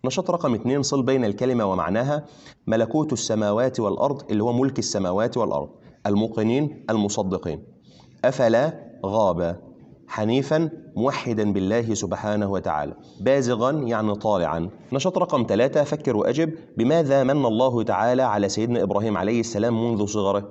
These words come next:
من الله تبارك وتعالى عليه بالعقل والفهم والحكمة.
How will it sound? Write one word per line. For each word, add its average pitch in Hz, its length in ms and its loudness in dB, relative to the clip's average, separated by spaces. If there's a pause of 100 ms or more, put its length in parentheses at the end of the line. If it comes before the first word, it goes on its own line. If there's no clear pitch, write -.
(360)
من 139 160 2
الله 123 300 2
تبارك 113 280 0
وتعالى 110 240 0
عليه 101 320 0
بالعقل 95 440 0
والفهم 123 420 -2
والحكمة. 113 480 -4